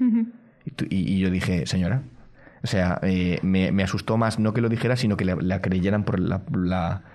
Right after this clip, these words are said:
Speaker 2: pero sí, es muy interesante el tratamiento del
Speaker 1: Pues,
Speaker 2: sexo.
Speaker 1: yo te voy a decir más. Eh, esto es un spoiler, pero porque es el cuarto episodio, lo siento mucho, yo ya he avisado.
Speaker 2: Sí, sí.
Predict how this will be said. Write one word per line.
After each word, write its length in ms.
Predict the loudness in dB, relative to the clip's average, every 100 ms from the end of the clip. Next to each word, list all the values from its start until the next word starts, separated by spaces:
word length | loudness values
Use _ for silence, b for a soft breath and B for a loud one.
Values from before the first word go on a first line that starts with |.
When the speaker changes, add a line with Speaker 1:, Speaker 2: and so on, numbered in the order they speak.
| B B B B
Speaker 2:
pero 200 | -2 0
sí, 180 | 2 2
es 80 | 2
muy 100 | 2
interesante 360 | 2 2 0
el 40 | 0
tratamiento 380 | 0 0 0
del 100 | 0
Speaker 1:
Pues, 160 | 0 -2
Speaker 2:
sexo. 140 | -4 -8 -4
Speaker 1:
yo 260 | 0 0 0
te 80 |
voy 140 | 0 0
a 80 | 0
decir 320 | 0 -2 -2
más. 480 | 0 0 -2 -6 -12 _ _
Eh, 380 | -2 0 0 -2 -4
esto 200 | -4 -4
es 120 | 0
un 100 | 0 0
spoiler, 420 | 0 0 0 0
pero 200 | 0 0
porque 360 | 0 0 -2 -2
es 180 | -4 0
el 100 | 0
cuarto 260 | 0 -2
episodio, 480 | -2 -2 0 0 0
lo 120 | 0
siento 300 | 0 0 2
mucho, 240 | 0 0 -2
yo 140 | 0
ya 120 | 0 0
he 60 | 0
avisado. 480 | -2 -4 -4 -6 -6
Speaker 2:
Sí, 180 | -2 0
sí. 140 | 0